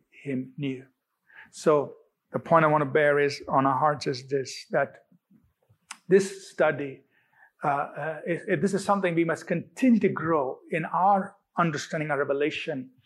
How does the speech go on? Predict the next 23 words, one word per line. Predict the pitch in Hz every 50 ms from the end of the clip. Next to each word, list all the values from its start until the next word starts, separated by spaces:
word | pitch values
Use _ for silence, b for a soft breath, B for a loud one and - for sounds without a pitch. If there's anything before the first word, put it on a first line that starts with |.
| B B B B B -
of | 160 147 143 143 -
our | 160 139 139 135
identity | 131 143 139 131 147 131 131 135 135 - - 139 127 - - 330 247
in | 139 131 127
Christ. | - - - - - - - - - - - _ _ B B B B B B _ -
And | 160 147 135
so | - - 170
our | 160 143 143
prayer | - - - 170 170 170
must | 160 160 156 151 - - 160 143
be, | 147 147 143 143 -
as | - 139 135 139
we | 143 143
journey | 123 160 175 185 185 185 180
through | 185 - - 170
this | 151 156 143 - -
study | - - 165 156 143 143 135 135
in | 139
the | 139 131
weeks | 127 156 151 - - - -
to | - 156
come, | - - - 151 143 135 135 139 135 135 - _ B B B B B B -
you, | 143 143 139